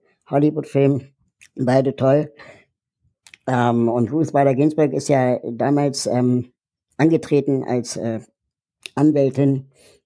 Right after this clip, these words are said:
ähm, weil sie gegen Geschlechterdiskriminierung in den U-S-amerikanischen Verfassungen gekämpft hat.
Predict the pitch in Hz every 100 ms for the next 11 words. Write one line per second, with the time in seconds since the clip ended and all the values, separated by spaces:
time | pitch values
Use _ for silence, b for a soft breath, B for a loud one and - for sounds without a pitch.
0 | _ 147 131 127 135 131 135 120 151 156
1 | 147 135 147 151 139 127 - 127 123 117
2 | 120 113 113 117 113 110 120 117 110 117
3 | 110 110 113 117 113 110 117 107 135 131
4 | 117 110 - _ _ - 117 113 107 -
5 | - -